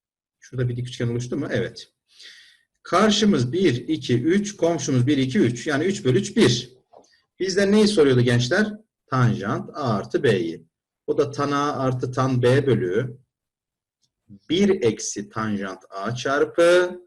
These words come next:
tanjant B'dir diyoruz. Yerlerine yazdığımız zaman buradan arkadaşlar, yukarısı sekiz bölü beş, aşağısı iki bölü beş. Beşler sadeleşir.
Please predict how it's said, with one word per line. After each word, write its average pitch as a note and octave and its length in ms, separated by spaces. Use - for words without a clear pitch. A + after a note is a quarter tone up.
tanjant A2+ 760
B'dir F#2+ 420
diyoruz. F#2 420
Yerlerine A2+ 480
yazdığımız G2+ 540
zaman F2 380
buradan F2 220
arkadaşlar, G2+ 800
yukarısı D3 520
sekiz B2 600
bölü F2 320
beş, G2+ 560
aşağısı B2 640
iki - 420
bölü F2+ 280
beş. - 500
Beşler B2+ 380
sadeleşir. B2 840